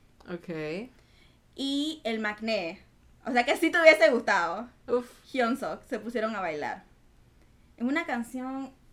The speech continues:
Speaker 2: de
Speaker 1: Eh.
Speaker 2: rap que yo realmente no sé muy bien.
Speaker 1: Porque era de un artista inter-, international, o sea, no era,
Speaker 2: Sí.
Speaker 1: era western
Speaker 2: Ajá,
Speaker 1: artist.
Speaker 2: era western, eh, y bueno, no
Speaker 1: Mm.
Speaker 2: sabía mucho del asunto.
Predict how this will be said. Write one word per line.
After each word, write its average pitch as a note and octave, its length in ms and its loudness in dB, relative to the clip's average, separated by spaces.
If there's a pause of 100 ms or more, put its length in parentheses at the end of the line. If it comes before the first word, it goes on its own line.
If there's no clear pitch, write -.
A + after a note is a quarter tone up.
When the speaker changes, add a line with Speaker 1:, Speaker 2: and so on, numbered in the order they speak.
(880)
Speaker 2:
de A3+ 140 -10
Speaker 1:
Eh. - 40 -6
Speaker 2:
rap A3+ 320 -4
que G#3+ 160 -8
yo G#3 120 -10
realmente A3+ 400 -10
no G#3+ 240 -14
sé G3 400 -16
muy F#3+ 220 -12
bien. F#3 460 -14 (320)
Speaker 1:
Porque G3+ 260 0
era A3+ 240 2
de F#3+ 380 0
un G3+ 80 -2
artista G#3 760 -2
inter-, F3 400 -8
international, F3 600 -8
o D#3+ 40 -14
sea, E3 160 -8
no E3 80 -8
era, F#3 160 -2
Speaker 2:
Sí. G3+ 120 -4
Speaker 1:
era G#3+ 140 4
western F#3+ 520 -2
Speaker 2:
Ajá, B3 200 0
Speaker 1:
artist. B3+ 140 6
Speaker 2:
era B3 140 6
western, A#3+ 520 0
eh, G3 260 -8
y F#3 100 -6
bueno, A3 500 -2
no F#3 100 -4
Speaker 1:
Mm. D#3+ 80 -10
Speaker 2:
sabía F3+ 300 -6
mucho F3+ 380 -10
del E3+ 200 -8
asunto. F3 460 -12